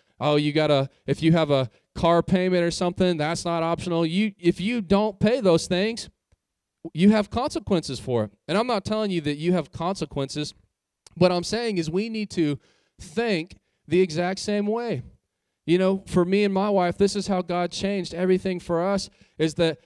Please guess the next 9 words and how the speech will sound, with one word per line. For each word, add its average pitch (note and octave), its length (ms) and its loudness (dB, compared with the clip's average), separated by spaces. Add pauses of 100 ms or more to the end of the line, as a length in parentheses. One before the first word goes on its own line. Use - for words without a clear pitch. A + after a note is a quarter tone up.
I G3 140 -2
started G3 320 0
looking G3 340 0
at E3 140 -2
that E3 200 0
like E3 200 -2
it A3 140 4
was F#3 200 6
non-optional. F#3 920 -4